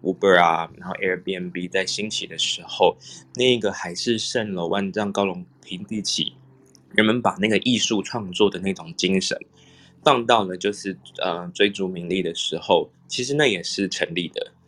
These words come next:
只是看我们怎么去看待。因为他们也抓到了一个我今天讲到的主题，是从牛顿定律到量子定律的时候，一切事情它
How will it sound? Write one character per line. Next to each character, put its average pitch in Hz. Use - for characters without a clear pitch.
只 95
是 113
看 -
我 104
们 87
怎 85
么 80
去 92
看 90
待。 90
因 101
为 110
他 113
们 107
也 -
抓 98
到 98
了 -
一 98
个 98
我 -
今 104
天 104
讲 87
到 92
的 90
主 80
题， 73
是 98
从 90
牛 87
顿 92
定 92
律 90
到 87
量 107
子 90
定 101
律 95
的 85
时 -
候， 101
一 95
切 127
事 107
情 87
它 98